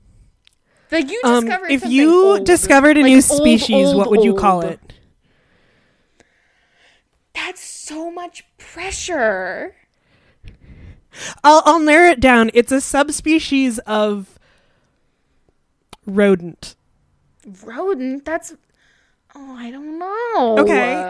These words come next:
Speaker 2: Um, what is, what is a, you get to pick what it is and what you call it.
Speaker 1: Cat brain no work good, though.
Speaker 2: Um, for me, it would be,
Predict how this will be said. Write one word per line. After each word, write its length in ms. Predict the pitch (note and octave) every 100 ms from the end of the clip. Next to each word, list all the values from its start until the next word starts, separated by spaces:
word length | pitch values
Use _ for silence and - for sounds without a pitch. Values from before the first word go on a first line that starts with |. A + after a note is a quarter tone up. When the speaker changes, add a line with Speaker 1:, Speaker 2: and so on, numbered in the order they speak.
| A3
Speaker 2:
Um, 240 | C4 B3+
what 300 | A#3+ A#3+ D4+
is, 200 | F#4 F4 -
what 140 | C#4+
is 160 | D4+ C#4
a, 280 | C4+ A#3+ - _ _ -
you 220 | B3 E4+
get 180 | F#4+ -
to 80 |
pick 240 | - D4+ -
what 120 | A3
it 120 | G3
is 480 | E3 F3+ A3 - - _ _ _ _ _ _ _
and 160 | A#3+ A3+
what 120 | G#3+
you 80 | F#3
call 260 | - F3+ -
it. 200 | - - - - _ _ _ _ _ _ _
Speaker 1:
Cat 400 | - F4+ E4+ D#4+
brain 300 | C#4 F4 F4
no 180 | F4 F4
work 440 | D#4 E4+ G4 G4 -
good, 340 | A#3+ G#3 F#3
though. 640 | G#3+ G3 F#3 E3 D3+ A3 G#3+ _ _ _ _ _ _ _ _
Speaker 2:
Um, 500 | A#3+ A#3+ G#3 F#3+ - _ _ _ _ _ _ _ _
for 280 | - C#4+ C#4+
me, 380 | C#4+ D4+ E4+
it 220 | F4 C#4+ B3
would 180 | B3+ B3+
be, 480 | B3+ C4 C4+ C4